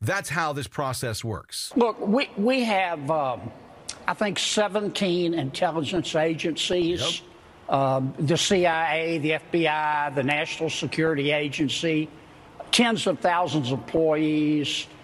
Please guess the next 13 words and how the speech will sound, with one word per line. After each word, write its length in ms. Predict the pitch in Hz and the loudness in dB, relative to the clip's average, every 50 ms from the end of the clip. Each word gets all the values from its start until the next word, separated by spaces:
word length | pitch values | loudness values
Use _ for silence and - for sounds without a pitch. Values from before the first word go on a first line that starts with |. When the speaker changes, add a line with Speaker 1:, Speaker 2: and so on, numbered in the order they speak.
| - - - - | -20 -8 0 2
Speaker 2:
The 100 | 160 143 | 2 4
Director 540 | 117 160 165 175 196 208 - - 190 175 | 4 4 4 4 4 2 0 0 0 0
of 80 | 170 143 | 2 2
National 640 | 131 170 170 170 175 165 - - - 175 160 135 156 | 2 2 2 2 2 0 -2 -2 0 0 2 2 2
Intelligence 840 | 151 139 - - 175 175 165 180 165 120 156 160 - - - - - | 0 2 2 2 2 4 4 2 2 2 0 0 0 -2 -4 -6 -2
coordinates 640 | - - 185 185 190 165 160 160 160 170 165 165 - | 0 2 2 4 4 2 2 2 2 0 0 0 2
all 260 | - 165 160 151 156 147 | 2 4 4 4 2 2
that. 360 | 143 151 160 151 160 - - | 2 2 2 2 0 0 -2
She 280 | - - - 196 185 185 | -2 2 2 4 4 4
is 180 | 165 135 117 | 2 0 -2
a 60 | 156 | -2
cabinet 600 | - - - 175 185 180 175 180 180 165 165 - | -2 2 2 2 2 2 0 0 0 0 0 0
level 420 | 147 160 170 160 160 170 160 - | 2 2 2 4 2 2 0 0